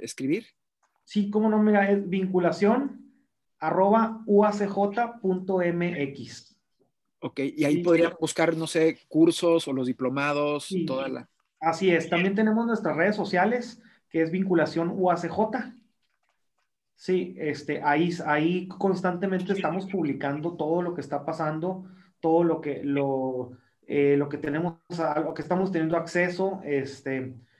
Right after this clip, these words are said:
Speaker 2: eh, y, y ahí constantemente, eh, ahí, eh, tenemos una, eh, un límite de respuesta ahí de no más de diez minutos, ¿no? En, en,
Speaker 1: Ok,
Speaker 2: para
Speaker 1: sí.
Speaker 2: responder.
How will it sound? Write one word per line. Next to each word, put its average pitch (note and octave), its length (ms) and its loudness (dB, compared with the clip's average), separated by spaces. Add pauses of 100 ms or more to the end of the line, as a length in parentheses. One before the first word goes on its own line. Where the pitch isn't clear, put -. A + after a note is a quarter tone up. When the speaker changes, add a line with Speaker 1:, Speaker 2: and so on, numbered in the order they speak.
(140)
Speaker 2:
eh, C#3+ 340 4
y, D#3 100 2
y E3 140 0
ahí D#3+ 240 2
constantemente, F3 920 -2 (240)
eh, C3+ 420 -2
ahí, E3 460 2
eh, E3 260 -2
tenemos E3+ 320 0
una, F#3+ 580 0 (200)
eh, - 220 -10 (200)
un F3+ 220 0
límite G#3+ 320 6
de F#3 160 4
respuesta F#3 560 0
ahí F#3+ 200 4
de G3+ 120 4
no F#3 160 2
más F#3+ 260 2
de F3+ 360 2
diez E3 200 2
minutos, D#3+ 540 0
¿no? F3 300 -6 (420)
En, C3+ 400 -8
en, C3 100 -12
Speaker 1:
Ok, - 80 -16
Speaker 2:
para C#3 200 -2
Speaker 1:
sí. C3+ 60 -4
Speaker 2:
responder. E3 680 0